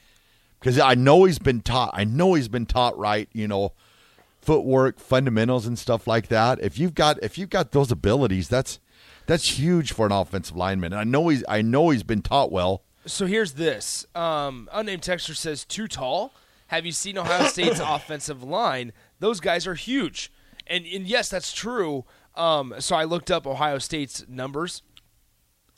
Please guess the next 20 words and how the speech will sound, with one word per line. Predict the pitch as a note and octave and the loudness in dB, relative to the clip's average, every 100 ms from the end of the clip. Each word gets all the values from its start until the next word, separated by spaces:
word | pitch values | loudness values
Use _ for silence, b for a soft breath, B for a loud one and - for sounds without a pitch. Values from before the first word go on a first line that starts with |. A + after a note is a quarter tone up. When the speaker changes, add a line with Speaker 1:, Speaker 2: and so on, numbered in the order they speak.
| - | -8
Speaker 2:
Uh, | D3 C#3+ D3 | -4 -2 -2
once | D#3 D3+ | -4 -6
again, | D3+ C#3 A2+ | -4 -6 -6
Teddy | - D3+ | -10 -10
Prohaska, | C#3 C#3 D3 D3 D3 | -10 -4 -4 -4 -10
just | B2+ C3+ | -12 -14
for | - | -10
reference, | B2 C3+ - D#3 D3+ - b b | -4 -4 -4 -10 -10 -16 b b
six | - - F3 | -10 -8 -6
foot, | - E3 - - | -6 -8 -8 -14
listed | D#3+ G3 G3 - A#2 E3 _ _ _ | -6 -4 -4 -6 -10 -12 _ _ _
at | - C3 | -12 -10
six-foot-ten, | - F3 - D#3 D3 - D3+ | -8 -6 -6 -6 -6 -4 -8
Speaker 1:
Dang. | C#3 | -8
Speaker 2:
three | C#3 A#2 | -4 -2
hundred | - - | -2 -4
and | C3+ | -8
twenty | - B2+ B2 | -10 -10 -10
pounds. | A#2 G2 - - - _ _ - | -10 -12 -12 -18 -18 _ _ -12
Okay, | A2 | -10